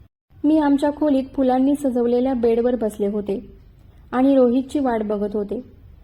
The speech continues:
मी आता आमच्या संसाराची स्वप्ने रंगवत होते. माझा रोहितवरचा राग पूर्ण मावळला होता, पण खूप वेळ झाला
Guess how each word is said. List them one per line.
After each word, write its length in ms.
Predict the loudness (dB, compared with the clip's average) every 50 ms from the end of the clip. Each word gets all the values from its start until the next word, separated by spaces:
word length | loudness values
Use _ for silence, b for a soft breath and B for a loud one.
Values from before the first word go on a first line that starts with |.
| b b b -2
मी 120 | 0 2 2
आता 240 | 2 2 0 0 0
आमच्या 320 | 0 0 0 0 0 -2
संसाराची 720 | 0 0 0 0 0 -2 -2 -2 -2 -2 -2 -2 -4 -6
स्वप्ने 420 | -4 -2 -2 -2 -2 -2 -2 -2 -2
रंगवत 420 | -2 -2 -2 -2 -4 -4 -2 -2
होते. 280 | -4 -4 -4 -4 -6 -6 -8 -14 -20 -20 -20 -20 -20 b b b b b b
माझा 300 | -2 -2 0 0 2 2 2
रोहितवरचा 640 | 2 2 2 0 0 0 0 -2 -2 -2 -2 -2 -2
राग 200 | -2 -4 -6 -8 -8 -4
पूर्ण 240 | -2 0 0 0 0
मावळला 520 | 0 0 0 -2 -2 -2 -2 -2 -2 -2 -4
होता, 340 | -4 -4 -4 -6 -6 -8 -10 -14 -20 -20 -20 -20 b b b b b b b b -2
पण 200 | 0 0 0 0
खूप 300 | 0 0 0 0 0 2
वेळ 160 | 2 2 2
झाला 360 | 2 2 0 0 0 -2 -2